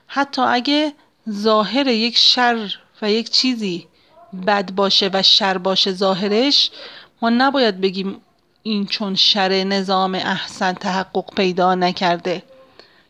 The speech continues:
بنابراین از نظر ابن سینا بدیها رو ما نباید به صورت مجزا مورد بررسی قرار بدیم. مثلاً شرور این عالم مثل سیل، زلزله،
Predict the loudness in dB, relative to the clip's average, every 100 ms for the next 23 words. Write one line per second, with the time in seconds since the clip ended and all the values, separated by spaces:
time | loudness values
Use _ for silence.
0 | -6 -4 -4 -4 -2 -2 -2 -2 -4 -4
1 | -4 -6 -8 -8 -6 -4 -4 -8 -20 _
2 | -2 0 2 0 0 0 0 0 0 0
3 | -2 -4 -4 -4 -6 -6 -2 -2 -2 -2
4 | 0 -2 0 -2 -2 -2 0 -2 -2 -4
5 | -4 -2 -2 -4 -6 -10 -12 -16 _ _
6 | _ -20 _ _ _ _ _ _ _ _
7 | -2 0 2 2 2 2 2 2 0 0
8 | 0 -2 -4 -6 -8 -10 -4 -2 -2 -6
9 | -14 _ -8 -2 -2 -2 -2 0 0 -2